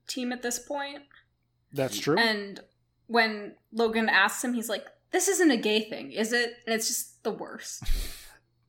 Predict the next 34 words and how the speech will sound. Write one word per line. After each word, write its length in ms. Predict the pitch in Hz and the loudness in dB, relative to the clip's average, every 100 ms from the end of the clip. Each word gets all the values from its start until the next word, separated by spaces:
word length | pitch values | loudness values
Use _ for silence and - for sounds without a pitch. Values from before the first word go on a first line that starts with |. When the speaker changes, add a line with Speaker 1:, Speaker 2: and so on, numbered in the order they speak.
| _ _ 208 | _ _ 0
Speaker 3:
It's, 320 | 208 - - - - | 0 -4 -10 -14 -2
it's 240 | 226 214 | 0 0
very 640 | 147 120 220 240 311 302 233 | -4 -2 2 4 2 0 -6
much 400 | 180 170 156 - | -2 -2 -2 -2
like 260 | 147 139 | -2 -2
two 220 | - 175 160 | -10 -10 0
thousand 420 | 175 151 147 135 | 2 2 0 -4
eight, 260 | 135 131 - | -4 -4 -8
two 160 | 160 | -10
thousand 440 | 139 147 123 113 101 | 0 2 2 -2 -2
nine, 360 | 110 117 135 | 0 0 -2
how 220 | 123 110 107 | -4 -4 -2
these 260 | 117 110 | -4 -4
things 320 | - 117 117 | -4 -6 -6
were 380 | 113 104 98 95 _ _ _ _ _ _ _ _ _ _ _ _ - | -4 -2 -2 -6 _ _ _ _ _ _ _ _ _ _ _ _ 0
approached 680 | 151 - 127 135 151 - | 0 2 2 4 2 -4
and 180 | 127 110 | -6 -2
dealt 220 | 110 117 | 0 2
with. 300 | 170 214 - - - - - - | 2 2 -2 -18 -20 -20 -12 -2
And 140 | 180 | 2
I, 240 | 180 170 - 151 | 2 2 0 0
I 100 | 151 | 2
know 320 | 139 139 170 | 4 4 6
that 160 | 170 | 2
Fraction 600 | 170 143 139 - - 143 | 0 0 0 0 -2 -2
is, 180 | 131 113 | -2 -4
like, 240 | 113 120 - | 0 0 -2
he's 240 | 160 143 | -6 -2
on 300 | 139 135 127 | 4 4 4
level. 400 | 107 131 196 214 _ | 2 2 -2 -8 _
He's 280 | _ 165 151 | _ -2 2
a 40 | 160 | 2
good 340 | 165 165 117 | 2 2 0
dude. 420 | 110 131 233 240 | 0 0 -2 -8